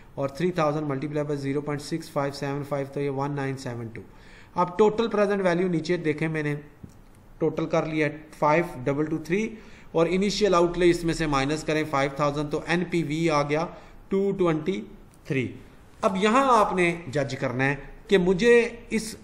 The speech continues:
एनपीवी को ज़ीरो करना है, यानी reduce करना है, ठीक है ना। टू ट्वेंटी थ्री को ज़ीरो की तरफ लेके जाना है ना, तो it means इसको reduce करना है, ठीक है। reduce कैसे होगा? जब आपका internal rate of return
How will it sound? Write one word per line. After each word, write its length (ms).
एनपीवी 600
को 180
ज़ीरो 360
करना 280
है, 160
यानी 180
reduce 640
करना 300
है, 140
ठीक 180
है 100
ना। 160
टू 140
ट्वेंटी 500
थ्री 240
को 160
ज़ीरो 280
की 120
तरफ 220
लेके 240
जाना 240
है 60
ना, 80
तो 100
it 120
means 260
इसको 240
reduce 440
करना 280
है, 140
ठीक 160
है। 100
reduce 420
कैसे 300
होगा? 460
जब 440
आपका 640
internal 760
rate 220
of 160
return 380